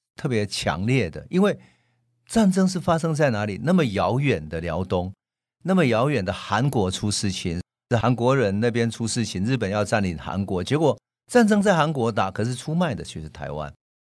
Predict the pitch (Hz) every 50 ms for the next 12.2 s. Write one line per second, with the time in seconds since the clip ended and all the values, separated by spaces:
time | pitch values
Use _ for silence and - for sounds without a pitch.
0 | _ _ 233 240 233 - 127 98 - - _ _ _ _ _ _ _ - - -
1 | 240 240 214 180 143 120 110 107 123 139 127 110 101 113 117 113 90 92 - 117
2 | 107 95 - 98 92 95 95 90 - 110 107 - - - - 76 64 60 80 85
3 | 85 85 78 - - _ _ _ _ _ - 117 123 135 123 123 123 98 85 82
4 | - 104 92 - - - 120 131 147 156 143 120 92 - - 82 - - 82 -
5 | - - 104 82 82 85 92 82 82 - _ _ _ _ _ _ _ - 180 185
6 | 185 185 - 107 87 - - _ _ _ _ _ _ _ _ - - - 175 175
7 | 175 175 160 - - 98 90 92 92 98 104 - _ _ _ _ _ _ - -
8 | 156 143 127 110 85 - _ - - 110 120 165 165 156 110 90 87 - 113 110
9 | 107 98 104 110 117 107 98 92 95 95 95 107 101 92 87 82 87 87 - 95
10 | 85 85 87 90 - - 156 131 113 98 95 101 113 104 95 - 131 131 127 127
11 | - 135 123 120 120 113 117 95 87 - - - - 78 85 101 113 113 - 131
12 | 110 92 76 -